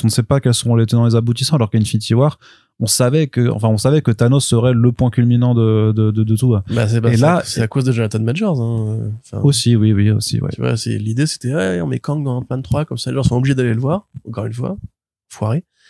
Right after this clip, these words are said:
Speaker 2: Euh, et après, bah, on va le mettre un peu partout, on va avoir un Kang dans Loki, et puis on va te dire, en fait, que, bah, du coup, si vous voulez voir la baston finale contre ce mec-là,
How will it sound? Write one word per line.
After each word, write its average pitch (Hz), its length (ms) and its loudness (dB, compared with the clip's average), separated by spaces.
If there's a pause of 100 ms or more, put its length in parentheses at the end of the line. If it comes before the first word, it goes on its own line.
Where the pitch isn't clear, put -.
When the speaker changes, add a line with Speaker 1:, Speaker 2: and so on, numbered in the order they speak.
(400)
Speaker 2:
Euh, 110 440 0
et 113 60 -2
après, 135 300 -4
bah, 139 220 -6
on - 20 -6
va 123 120 -4
le 123 60 -2
mettre 131 200 -4
un - 20 -6
peu 123 120 -4
partout, 127 280 -6
on 165 480 -2
va 120 120 -2
avoir 117 180 0
un 120 80 -2
Kang 127 160 -6
dans 117 100 -4
Loki, 160 600 -2
et 139 80 -6 (400)
puis 127 100 -4
on 120 60 0
va 120 100 0
te 117 60 -6
dire, 131 160 -2
en 113 80 -2
fait, 131 200 -6
que, 123 100 -8
bah, 110 140 -4
du 113 120 -4
coup, 165 180 -4
si - 140 -6
vous 151 100 -4
voulez 156 220 -6
voir 147 200 -6
la 135 60 -4
baston 120 240 -2
finale 120 260 -2
contre - 200 -8
ce - 100 -10
mec-là, 190 320 -2